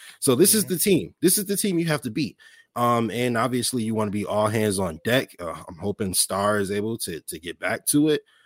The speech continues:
Speaker 1: Um, I would love to have Mario Addison out there, but honestly, I've been clamoring for more Greg Rousseau, more A J Epinesa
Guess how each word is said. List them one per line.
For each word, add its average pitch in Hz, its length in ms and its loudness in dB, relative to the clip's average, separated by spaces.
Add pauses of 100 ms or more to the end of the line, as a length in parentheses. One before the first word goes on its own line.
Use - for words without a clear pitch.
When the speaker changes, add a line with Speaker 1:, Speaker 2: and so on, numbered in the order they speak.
(220)
Speaker 1:
Um, 92 460 -4
I 90 60 -8
would 90 140 -6
love 92 360 -4
to 135 80 -6
have 131 180 0
Mario 127 340 0
Addison 127 380 -6
out 127 140 -10
there, 131 200 -2
but 110 340 -6 (200)
honestly, 143 560 -2
I've 139 320 -2
been 98 180 -4
clamoring 87 520 -6
for - 140 -14
more 87 500 -4 (500)
Greg 92 300 -4
Rousseau, 82 760 -6 (240)
more 95 340 -6
A 92 200 -6
J 85 160 -8
Epinesa 80 800 -10